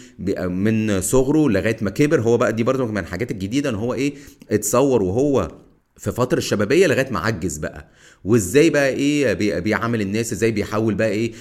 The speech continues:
يخش في مجال السياسة ويطلعوه إن هو بقى لا أنت corrupted وبتاع، والصراعات بتاعته، وإزاي هو، آه، اتجوز واحدة بقى وبنى لها مسرح مخصوص عشان إيه؟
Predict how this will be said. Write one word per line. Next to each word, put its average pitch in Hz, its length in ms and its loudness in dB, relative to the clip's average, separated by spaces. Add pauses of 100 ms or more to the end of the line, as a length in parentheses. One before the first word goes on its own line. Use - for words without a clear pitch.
(140)
يخش 123 320 0
في 113 100 -2
مجال 117 200 2
السياسة 123 460 0
ويطلعوه 104 640 0
إن 104 60 0
هو 110 200 0
بقى 107 180 0
لا 104 120 0
أنت 107 160 -4
corrupted 110 640 -2
وبتاع، 123 520 -2 (300)
والصراعات 113 1040 2
بتاعته، 110 480 -4
وإزاي 104 460 -2
هو، 127 280 -2 (240)
آه، 92 400 -2
اتجوز 120 500 2
واحدة 113 240 0
بقى 123 300 2
وبنى 117 420 2
لها 117 160 -2
مسرح 135 400 -4
مخصوص 131 520 -2
عشان 123 240 -4
إيه؟ 139 240 -4